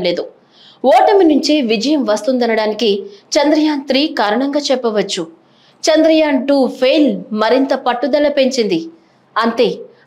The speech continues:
మన శాస్త్రవేత్తలు కసిగా పనిచేసి అద్భుతాన్ని ఆవిష్కరించారు. ఆ ఉత్సాహం రెట్టింపైంది. ఇప్పటికే ప్రజ్ఞాన్ రోవర్ ఆక్సిజన్ అవశేషాలతో పాటు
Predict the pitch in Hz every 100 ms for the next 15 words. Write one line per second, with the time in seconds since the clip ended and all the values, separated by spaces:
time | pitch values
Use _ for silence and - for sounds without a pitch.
0 | - 254 262 - 262 262 285 254 254 240
1 | 170 - - _ - 330 330 311 277 262
2 | 262 240 247 269 262 247 170 - - 202
3 | 190 226 233 240 320 294 233 - 233 208
4 | 202 190 165 - _ _ - - - 330
5 | 311 233 - 330 277 262 349 202 190 240
6 | 247 240 214 185 165 - _ _ - -
7 | 277 339 370 - 285 302 294 262 254 277
8 | 269 233 220 226 240 - - - 226 254
9 | - 254 240 233 302 240 233 277 269 269
10 | 240 233 208 208 208 214 170